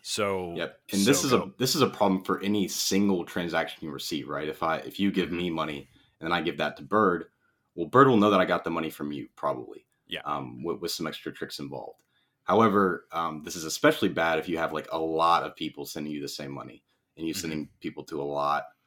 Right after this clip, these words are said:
Speaker 2: Like, now all of a sudden, um, the person who, uh,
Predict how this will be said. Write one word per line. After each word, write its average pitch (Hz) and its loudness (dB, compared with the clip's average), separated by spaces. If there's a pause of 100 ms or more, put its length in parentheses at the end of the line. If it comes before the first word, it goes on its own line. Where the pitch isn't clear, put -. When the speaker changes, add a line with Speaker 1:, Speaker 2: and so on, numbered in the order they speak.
(220)
Speaker 2:
Like, 76 -6
now 98 6
all 101 4
of 92 2
a 82 -2
sudden, 78 -4
um, 76 -8 (360)
the 82 -8
person 87 -2
who, 78 -2 (100)
uh, 71 -6